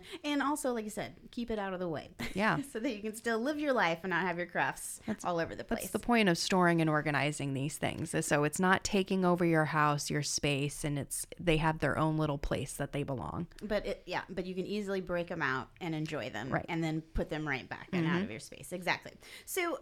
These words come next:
Speaker 1: Lydia, so when you think about crafting in general, what is one item that you think most crafters have in common?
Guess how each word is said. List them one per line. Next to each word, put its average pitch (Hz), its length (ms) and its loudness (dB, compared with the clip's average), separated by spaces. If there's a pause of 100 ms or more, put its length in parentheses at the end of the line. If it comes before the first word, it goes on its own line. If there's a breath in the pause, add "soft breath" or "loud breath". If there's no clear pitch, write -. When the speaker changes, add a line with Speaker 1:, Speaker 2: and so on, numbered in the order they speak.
Speaker 1:
Lydia, 208 300 0
so 240 160 -2
when 262 240 2
you 311 240 4
think 339 160 -2
about 339 260 0
crafting 254 380 -2
in 240 100 2
general, 175 380 0
what 220 180 2
is 254 140 -2
one 214 380 -2
item 180 400 -2
that 160 80 -4
you 175 80 -2
think 190 240 -4
most 190 280 -2
crafters 185 500 -4
have 175 180 -6 (400)
in 214 180 -2
common? 85 460 -8